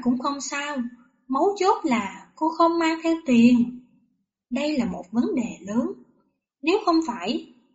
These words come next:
giải quyết được vấn đề này, đợi lát nữa, chẳng phải là cô mất hết mặt mũi sao? Vốn dĩ, Tạ Thiên Ngân đang vui vẻ làm tóc, hiện tại chỉ vì không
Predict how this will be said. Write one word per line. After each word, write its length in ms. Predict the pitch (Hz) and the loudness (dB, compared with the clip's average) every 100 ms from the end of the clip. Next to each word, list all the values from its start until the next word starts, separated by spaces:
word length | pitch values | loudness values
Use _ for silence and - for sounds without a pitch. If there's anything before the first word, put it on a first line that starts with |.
| _ _ _ _ _ _ | _ _ _ _ _ _
giải 260 | 208 180 233 | -8 -4 0
quyết 220 | 285 440 - | 2 2 2
được 200 | 220 - | -2 -2
vấn 100 | 294 440 | -4 0
đề 200 | 311 214 | 2 2
này, 420 | 196 190 180 - - | 0 -6 -8 -10 -10
đợi 280 | 208 185 226 | -8 -2 -2
lát 220 | - 320 | -2 0
nữa, 360 | 233 175 254 - _ _ _ - | 0 0 -4 -8 _ _ _ -6
chẳng 260 | 233 240 - | -2 -2 -2
phải 220 | 214 226 | -4 -2
là 220 | 311 196 - | -2 -4 -4
cô 200 | 294 302 | -2 0
mất 100 | 381 403 392 | 0 0 0
hết 220 | 480 285 | 0 -2
mặt 160 | 240 240 | -4 -2
mũi 240 | 190 - | -2 -2
sao? 360 | - 320 320 349 - _ _ _ _ _ _ _ _ _ _ 220 | -2 0 0 -2 -6 _ _ _ _ _ _ _ _ _ _ -2
Vốn 280 | 269 392 254 | 0 0 -2
dĩ, 380 | - 185 240 - _ _ | -4 -6 -8 -10 _ _
Tạ 240 | 208 180 180 | -10 -10 -8
Thiên 200 | 285 285 | -8 -8
Ngân 360 | 285 285 269 233 | -8 -8 -4 -2
đang 360 | 277 277 262 | -2 -4 -8
vui 200 | 254 294 247 | -10 -8 -6
vẻ 200 | 180 - | -4 -2
làm 320 | 247 190 175 - | -2 -2 -6 -4
tóc, 160 | 285 - - _ _ _ _ | -4 -4 -10 _ _ _ _
hiện 200 | 226 226 | -2 -2
tại 300 | 214 190 196 196 | -2 -4 -4 -4
chỉ 220 | 214 254 | -4 0
vì 260 | 220 185 180 | 0 0 -4
không 140 | 302 | -6